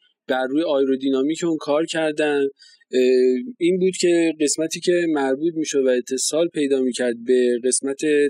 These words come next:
تصادف یا استراکچر کرش عقب خودرو تغییرات ایجاد شد و به عقب‌تر برده شد که از این فضای آیرودینامیکی جلویی که ایجاد، از فضای ت-،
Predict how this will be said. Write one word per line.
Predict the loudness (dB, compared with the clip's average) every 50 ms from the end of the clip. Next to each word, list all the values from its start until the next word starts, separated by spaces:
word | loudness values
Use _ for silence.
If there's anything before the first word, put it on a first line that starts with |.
| -2 -6 -8
تصادف | -4 -4 -2 0 0 0 0 0 0 -2 -2 -2 -2 -2
یا | -2 -2
استراکچر | 0 -2 -2 -2 0 -2 -2 -2 -2 -2 0 2 2 2 0 -2 -4 -6
کرش | -4 -4 -2 -2 -4 -4
عقب | -4 -4 -2 -2 -2 0 0 0 -2 -2 -6 _ _ _ _ _ _
خودرو | _ -2 2 2 2 2 2 0 2 2 0 0
تغییرات | -2 -4 -4 -2 0 0 -2 -2 -2
ایجاد | -4 -6 -2 0 0 0 0 -2
شد | -2 0 0 0 0 2
و | 0 0 0
به | 0 -2 -4 -4 -6
عقب‌تر | -8 -6 -4 -4 -4 -6 -6 -8 -4 -2 -2 -2
برده | 0 2 2 0 2 0 -2 -2
شد | -2 -2 -2 -2 -2 -2 -4 -8 _ -20 -20 -20 _ _ _
که | -2 0 2 2 2 2 2 0 -2 -2 -2
از | -2 -2 -2 -2 -2
این | 0 0 2 2 0 -2 -4 -6
فضای | -4 -4 -4 -2 -2 -2 0 0
آیرودینامیکی | 0 0 0 2 2 0 0 0 -2 0 0 0 0 0 -2 -2 -4 -6 -6 -6 -2
جلویی | 2 4 4 6 4 4 2 2 -2 -6
که | -8 -6 -4
ایجاد، | -4 -4 -4 -8 -8 -2 0 2 2 2 2 -2 -8 -18 _ _ _ -12 -12 -10 -12 -14 -14 -16 _ _ _ _ _ _ _ -20 _ _ _
از | -4 -4 -4 -6 -10 -6 -2
فضای | -2 -2 0 0 0 -2 -2
ت-، | -2 -4 -10 -10 _ -6